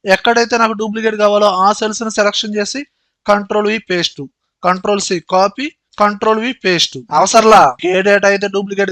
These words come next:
కావాలో ఆ డేటా ఉన్న సెల్ ని సెలక్షన్ చేసి ఆ సెల్ బాటమ్ రైట్ లో ఒక డాట్ లాగా డిస్‌ప్లే అవుతుందా? అక్కడ మౌస్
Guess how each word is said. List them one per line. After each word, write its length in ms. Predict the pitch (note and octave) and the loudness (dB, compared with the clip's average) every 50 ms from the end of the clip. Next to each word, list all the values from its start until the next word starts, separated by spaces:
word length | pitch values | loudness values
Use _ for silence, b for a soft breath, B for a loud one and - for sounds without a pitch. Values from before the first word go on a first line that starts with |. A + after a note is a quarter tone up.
| F#3 | 2
కావాలో 240 | F#3+ F#3 F#3 F#3 A3+ G#3 F3 | 2 2 4 4 4 4 2
ఆ 20 | E3+ E3 F3 | 2 2 0
డేటా 240 | F3+ G3 F#3+ G3+ G3+ G3+ | 0 2 2 0 0 0
ఉన్న 120 | G3 G3 F#3+ - | -4 -8 -8 -6
సెల్ 180 | G3 F#3+ G3+ G3 | -6 -4 -4 -6
ని 80 | F#3+ - F3+ | -6 -4 -4
సెలక్షన్ 360 | E3 F3 F3 - - F#3+ F3+ E3+ | -4 -4 -4 -6 -8 -10 -8 -8
చేసి 300 | E3 D#3+ D3+ - D#3+ D#3+ D#3+ E3 E3+ _ _ - - E3+ | -8 -8 -6 -6 -6 -4 -4 -4 -6 _ _ -4 0 2
ఆ 20 | F#3+ F#3+ - | 2 2 2
సెల్ 220 | - G#3+ G#3+ B3+ C4+ G#3 F#3 F#3+ | 0 0 0 0 -2 -2 2 4
బాటమ్ 400 | G3 A3 A#3+ A#3 C4 B3 A#3+ A3+ | 6 6 6 4 0 -2 0 2
రైట్ 200 | G#3+ G#3 G3 - A3+ | 0 0 0 0 0
లో 40 | A3 G3+ | 0 0
ఒక 100 | - G3+ F#3 F3 F3+ | 0 -4 -2 2 4
డాట్ 280 | F#3+ A3 A3+ - - A#3 | 4 4 2 0 0 0
లాగా 160 | A3+ A3 A3+ G#3+ G3 | 2 2 0 -2 -4
డిస్‌ప్లే 260 | F3+ - - A#3 A3+ G#3+ | -8 -12 -8 -4 -2 -2
అవుతుందా? 320 | G3+ F#3+ - F#3+ F#3+ A#3+ D#4+ _ _ _ _ _ - F3 F3 | -2 -2 -6 -6 -6 -6 -6 _ _ _ _ _ -4 -4 -4
అక్కడ 140 | - G#3 G3 F#3 F3+ | -2 -2 -4 -2 -2
మౌస్ 220 | F#3 A3 B3 - | -2 -2 -2 -4